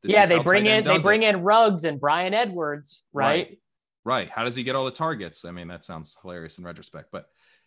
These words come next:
Speaker 2: but yeah. So, I mean, it's not that Logan Thomas, like, couldn't prove us wrong like Waller did, but there was a reason that we weren't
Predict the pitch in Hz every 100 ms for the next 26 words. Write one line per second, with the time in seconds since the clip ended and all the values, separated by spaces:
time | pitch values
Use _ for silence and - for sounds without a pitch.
0 | _ _ _ _ 156 156 113 - 147 139
1 | 131 113 139 147 131 110 110 110 101 107
2 | 95 - 85 - 156 117 113 92 - 87
3 | 90 82 87 90 87 82 82 80 87 82
4 | - 123 127 117 101 117 165 165 127 101
5 | 95 107 98 95 107 117